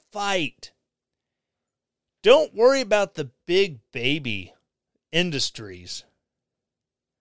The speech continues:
They'll get plenty of money from corporate donations. But you go out there and you keep fighting. If there is a local state chapter of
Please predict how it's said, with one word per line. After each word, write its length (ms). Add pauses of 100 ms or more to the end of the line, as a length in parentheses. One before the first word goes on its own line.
(880)
They'll 200
get 220
plenty 280
of 80
money 280
from 180
corporate 480
donations. 760 (2250)
But 80
you 140
go 140
out 180
there 100
and 120
you 120
keep 240
fighting. 360
If 120
there 220
is 120
a 180
local 880 (2500)
state 580
chapter 840
of 880